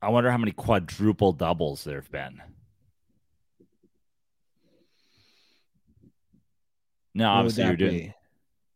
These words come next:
Speaker 1: well, you know, if you did blocks or steals or whatever as the, as the fourth one. But it's, but obviously that's,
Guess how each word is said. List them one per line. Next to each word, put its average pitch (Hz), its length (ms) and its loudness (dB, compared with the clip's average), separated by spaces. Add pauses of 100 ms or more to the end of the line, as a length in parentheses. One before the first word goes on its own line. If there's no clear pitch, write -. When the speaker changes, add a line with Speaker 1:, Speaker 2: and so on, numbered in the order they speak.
(200)
Speaker 1:
well, 90 200 -2
you 85 160 -6
know, 76 180 -6
if - 140 -12
you 85 80 -6
did 76 300 -8 (1300)
blocks 82 460 -2
or 71 80 -12
steals 78 600 -6
or 73 80 -12
whatever 71 480 -14 (1300)
as 69 180 -12
the, 71 220 -14
as 80 160 -8
the - 100 -18
fourth 78 400 -8
one. 76 360 -6 (2750)
But 107 280 6
it's, 113 280 0
but 139 200 4
obviously 110 380 4
that's, 95 300 0